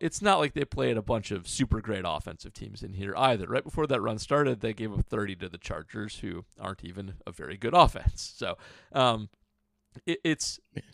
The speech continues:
I think they're good, but not that scary. I'm more scared of the Vikings, which is not to say we can't lose this game. We absolutely can. We're young. Well, it's inconsistent. But,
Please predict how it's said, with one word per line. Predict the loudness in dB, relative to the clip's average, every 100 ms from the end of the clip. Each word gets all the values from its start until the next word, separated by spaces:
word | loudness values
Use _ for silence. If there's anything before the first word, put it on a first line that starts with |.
| -2
I | 0
think | 0
they're | -2
good, | 0 2 2
but | 2
not | 2 2
that | 2 -6
scary. | -14 -14 -12 -2
I'm | -2 0
more | 0 -2
scared | -2 -6 -6
of |
the | -2
Vikings, | -4 -2 -6 -8 -14 -20 _ _
which | -16 -12
is | -6
not | -6
to | -6
say | -8
we | -8
can't | -8 -8
lose | -8 -6
this | -8
game. | -8 -8 -8
We | -8
absolutely | -8 -10 -12
can. | -8 -4 -4 -4
We're | -2
young. | -2 -2 -4 -12
Well, | -12 -8
it's | -8 -10
inconsistent. | -10 -10 -10 -10 -10 -12 -8
But, | -10